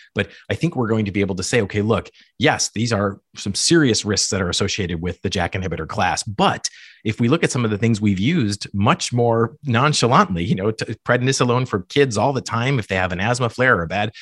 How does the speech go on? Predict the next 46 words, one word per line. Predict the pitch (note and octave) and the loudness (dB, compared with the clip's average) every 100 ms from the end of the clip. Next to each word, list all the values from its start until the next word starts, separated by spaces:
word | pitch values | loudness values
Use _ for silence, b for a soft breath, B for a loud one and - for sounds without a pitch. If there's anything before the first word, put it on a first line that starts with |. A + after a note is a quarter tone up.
| B | B
urticaria | G#2+ G#2 - B2 B2+ | -2 -2 0 2 2
case, | - A2+ A#2 | 2 0 0
and | D#2+ | -4
of | - | -4
course | A2 - | -4 -2
for | E2+ | -4
atopic | F#2 G#2+ G#2 G2 | -4 -4 -4 -4
dermatitis, | G2 F#2+ - F2+ A2+ - | -4 -4 -4 -2 -2 -2
arguably | G#2+ G2 F#2+ F#2 G#2 | -2 -2 -2 0 -2
somewhat | A2 E2+ E2+ E2 | -2 -4 -4 -6
inappropriately | D#2+ - B2 - E2 E2+ | -8 -2 -2 -2 -6 -6
using | E2 D#2+ E2 | -8 -8 -8
it | E2+ | -8
there, | E2 E2+ B B B G#2 | -8 -8 B B B -6
I | |
think | G#2 C3+ A2+ | -4 -4 -2
we'll | G#2+ | -4
see | - A#2 | -2 -2
that | F#2+ - | 0 0
these | G2 - | -2 -2
are | F#2 G2 F2+ | 0 0 0
actually | F2+ - F2 F2 | -4 -4 -4 -2
a | |
better | E2 E2+ | -2 -2
bang | E2 E2 | -2 -6
for | E2 | -4
your | E2 E2 | -4 0
buck, | G2 - | -2 -2
so | E2 | -6
to | E2 | -6
speak. | - D2 C#2+ B B B | -6 -8 -12 B B B
So | - B2 | 0 0
we've | A#2+ G#2+ | 2 0
watched | A2+ D3+ - | 0 0 0
these | A#2 | -2
get | G2+ F#2+ | -4 -2
refined | G#2+ - A2+ A2+ | -2 2 2 2
and | G2+ | 0
refined. | F#2 G2 F#2 F#2 | 0 0 0 0
And | F2 G2 | -2 0
then | G#3+ A2 A2 B B - | 2 2 0 B B -4
there | A2 G#2+ | -2 0
was | F#2+ | -2
this | G#2 - | -4 0
long | G2+ A2 G#2 | 2 2 0
teasing | - A#2 G#2 F2 | -2 -2 -2 -2